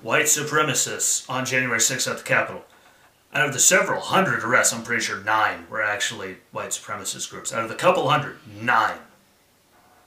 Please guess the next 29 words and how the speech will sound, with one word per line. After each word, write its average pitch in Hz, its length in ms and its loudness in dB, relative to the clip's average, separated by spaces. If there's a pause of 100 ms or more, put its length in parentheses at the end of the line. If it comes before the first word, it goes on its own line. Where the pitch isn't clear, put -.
(440)
That 123 260 2
does 117 180 -8
not 127 200 0
make 120 220 0
all 117 220 -2
white 107 220 -2
supremacy. 139 640 -4
Just 135 200 -2
like 139 140 2
there's 143 240 0
all 143 180 0
this 135 260 0
armed 151 420 4
horse 135 560 -4
garbage, 131 640 2 (420)
whatever 143 580 2 (100)
you 143 140 -6
wanna 135 220 0
call 127 260 2
it, 90 140 -6 (320)
that 143 180 -2
they're 127 100 -4
spewing, 139 300 0
all 143 320 -2
these 135 160 0
armed 131 180 0
people, 127 240 -4
not 131 200 -2
one 117 260 -4